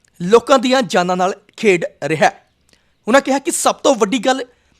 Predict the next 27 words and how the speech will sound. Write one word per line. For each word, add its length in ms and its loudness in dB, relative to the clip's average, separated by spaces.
ਕੰਟੀਨ 420 -2
'ਚ 100 -4
ਲੋਕਾਂ 400 0
ਨੂੰ 120 -8
ਐਕਸਪਾਇਰੀ 500 -4
ਸਮਾਨ 400 -4
ਵੀ 140 -10
ਪਰੋਸਿਆ 360 -4
ਜਾ 220 -2
ਰਿਹਾ 140 -4
ਸੀ, 220 -8
ਜਿਸ 160 -6
ਤੋਂ 120 -2
ਸਹਿਜ 300 0
ਹੀ 160 -2
ਅੰਦਾਜ਼ਾ 520 -2
ਲਗਾਇਆ 340 -2
ਜਾ 160 0
ਸਕਦਾ 320 -4
ਹੈ 60 -4
ਕਿ 140 -4
ਕੰਟੀਨ 440 -2
ਦੇ 100 -4
ਪ੍ਰਬੰਧਕਾਂ 540 -4
ਨੂੰ 140 -8
ਨਾ 160 0
ਤਾਂ 160 -2